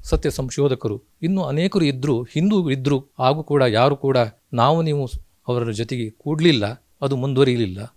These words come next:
ಇನ್ನೂ ಕೂಡ ರಾಕೇಶ್ ಶೆಟ್ ಅಂತಹ ಅನೇಕ ಲೇಖಕರಿದ್ದಾರೆ, ಸತ್ಯ ಸಂಶೋಧಕರಿದ್ದಾರೆ. ಅವ್ರ ಜೊತೆಗೆ ನಾವು ಇರೋಣ. ನಾವು ಕೂಡ ಜೊತೆ ಜೊತೆಯಾಗಿ ಇದ್ರೆ ಮಾತ್ರ ನಮ್ಮ ಭಾರತ ಸಂಸ್ಕೃತಿ,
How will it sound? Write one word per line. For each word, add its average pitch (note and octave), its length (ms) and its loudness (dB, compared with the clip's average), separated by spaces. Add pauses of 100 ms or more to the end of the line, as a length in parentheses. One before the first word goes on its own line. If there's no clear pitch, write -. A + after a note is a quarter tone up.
ಇನ್ನೂ G3+ 240 2
ಕೂಡ F3 240 6 (380)
ರಾಕೇಶ್ B2+ 340 0
ಶೆಟ್ A#2+ 220 -4
ಅಂತಹ A2+ 380 -4
ಅನೇಕ C#3 260 -6 (280)
ಲೇಖಕರಿದ್ದಾರೆ, A#2+ 720 0
ಸತ್ಯ - 260 -8
ಸಂಶೋಧಕರಿದ್ದಾರೆ. B2 840 0
ಅವ್ರ C3 280 -6
ಜೊತೆಗೆ D#3+ 220 -6
ನಾವು C#3 140 -4
ಇರೋಣ. E3+ 340 4 (280)
ನಾವು D3 240 0
ಕೂಡ D3+ 200 -2
ಜೊತೆ B2+ 280 -2
ಜೊತೆಯಾಗಿ D3+ 360 -2
ಇದ್ರೆ B2 180 -2
ಮಾತ್ರ B2+ 400 0
ನಮ್ಮ B2 360 -4
ಭಾರತ B2+ 380 4
ಸಂಸ್ಕೃತಿ, B2 720 -2